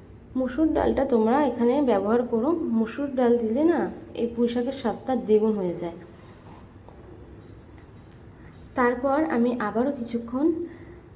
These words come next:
নাড়াচাড়া করে নেব। বেশ খানিকক্ষণ নাড়াচাড়া করে নেওয়ার পরে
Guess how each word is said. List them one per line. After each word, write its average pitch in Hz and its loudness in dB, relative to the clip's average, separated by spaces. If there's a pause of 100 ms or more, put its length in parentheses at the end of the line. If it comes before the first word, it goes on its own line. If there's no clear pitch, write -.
নাড়াচাড়া 240 2
করে 262 4
নেব। 233 2 (2250)
বেশ 277 0
খানিকক্ষণ 277 -2
নাড়াচাড়া 247 2
করে 247 2
নেওয়ার 233 2
পরে 233 0